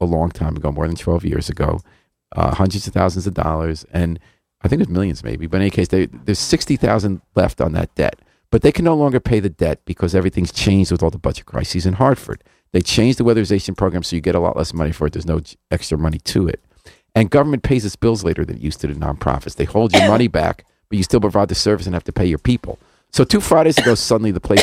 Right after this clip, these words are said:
closed. They couldn't meet payroll. The other agency went to the court, got a warrant, drained their bank account,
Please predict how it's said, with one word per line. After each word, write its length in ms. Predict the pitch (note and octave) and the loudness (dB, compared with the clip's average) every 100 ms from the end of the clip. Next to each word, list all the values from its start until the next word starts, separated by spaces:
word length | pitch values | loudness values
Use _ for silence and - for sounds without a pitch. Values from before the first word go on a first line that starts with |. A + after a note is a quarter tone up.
| - | 4
closed. 400 | - E2+ A#1+ - | 4 2 0 -6
They 60 | |
couldn't 240 | - A2+ F2 | -2 0 0
meet 160 | F2+ | 0
payroll. 380 | - D#2 A#1 - - _ _ _ _ _ _ _ - | 0 0 0 -6 -12 _ _ _ _ _ _ _ 2
The 100 | G2+ | 4
other 180 | G#2 | 6
agency 400 | G#2 G2+ - G2 | 4 0 0 -2
went 200 | F2 F2+ | 0 0
to 80 | - | -2
the 80 | F2+ | -8
court, 360 | - E2+ E2+ - | -2 0 0 0
got 180 | F2 | 0
a 60 | F#2+ | 2
warrant, 400 | F2+ F2 F2 - _ - | 0 0 -2 -6 _ -8
drained 360 | F2 F2 C3+ | 0 2 2
their 100 | G2 | -2
bank 300 | D2+ - G#2+ | -2 -4 -4
account, 300 | - - - | -8 -12 -16